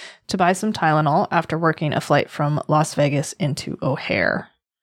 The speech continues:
Uh, Jensen and Pichos made it back to the hospital by ten P M. Jensen was adamant that the Tylenol was the cause of the deaths,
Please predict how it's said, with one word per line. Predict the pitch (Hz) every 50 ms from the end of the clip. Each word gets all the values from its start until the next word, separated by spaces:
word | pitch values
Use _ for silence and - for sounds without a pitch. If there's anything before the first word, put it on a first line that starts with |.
| _ _ _ _ _ _ _ _ _ _ _ _ _ _ _ _ _ _ -
Uh, | - 160 147 - -
Jensen | - 196 180 202 185 - - 196 190 185 -
and | - 175 175 175
Pichos | - 180 180 - - 170 165 160 - -
made | 170 165 165 165 165
it | 165 160 - - -
back | 165 160 160 165 - - - _ -
to | - - 180
the | 170
hospital | 151 165 156 - - - 160 151
by | 147 - 131 131 135 123 -
ten | - - 196 190 185
P | - - -
M. | - 98 - 233 254 - _ _ _ _ _ _ - - - - - _ _ -
Jensen | - 185 175 180 185 185 202 185 175
was | 160 165 165 165 - _ -
adamant | - 175 175 185 170 151 143 139 139 - _ -
that | 160 160 -
the | - -
Tylenol | - - 160 156 156 156 151 151 147 147
was | 135 135 160 -
the | -
cause | - - - 92 - -
of | - -
the | -
deaths, | - - 78 - - - - - - - -